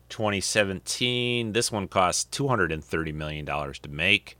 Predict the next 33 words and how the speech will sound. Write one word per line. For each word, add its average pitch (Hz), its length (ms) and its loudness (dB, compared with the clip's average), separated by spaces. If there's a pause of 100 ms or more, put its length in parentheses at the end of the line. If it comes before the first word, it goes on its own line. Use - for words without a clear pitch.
(600)
It 95 140 0
has 95 180 2
made 98 400 2
almost 113 520 4
eight 90 200 2
hundred 92 220 0
million. 80 320 -2
I 71 80 -2
didn't 151 240 -2
realize 90 420 2
it 78 140 -4
had 76 180 -12
done 82 440 0
that 76 260 0
well. 80 400 2 (420)
Uh, 69 540 0
I 101 80 2
mean, 107 180 6
I 101 80 4
knew 107 200 4
it 95 80 4
had 85 160 2
done 85 200 0
pretty 80 220 -4
well, 85 400 2
but 73 300 -8
wow, 80 480 6
I, 76 280 -2
that's 92 220 0
the 92 140 -4
seventh 87 440 0 (560)
highest 98 480 4
movie 104 520 -2